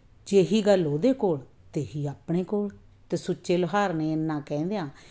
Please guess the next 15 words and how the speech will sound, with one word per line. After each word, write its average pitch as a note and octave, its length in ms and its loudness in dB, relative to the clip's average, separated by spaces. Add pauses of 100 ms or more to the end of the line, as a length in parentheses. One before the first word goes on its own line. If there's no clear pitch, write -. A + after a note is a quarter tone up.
(200)
ਕਿ F3+ 100 0
"ਦੇਖੀ D#3 600 -2 (520)
ਤੇਰੇ D#3 320 0
ਕੋਲ E3+ 320 0
ਰਹੇ," D#3+ 380 -2 (460)
ਰਾਮ D#3 220 0
ਸਿੰਘ E3+ 240 -4 (160)
ਫੌਜੀ C3+ 300 -8
ਦੇ C#3+ 120 -4
ਕੰਨ D#3 260 -4
'ਚ D3+ 140 -18
ਫੂਕ F3+ 300 -2
ਮਾਰ F3 320 -2
ਹੀ G3 120 2
ਦਿੱਤੀ। D3 420 -8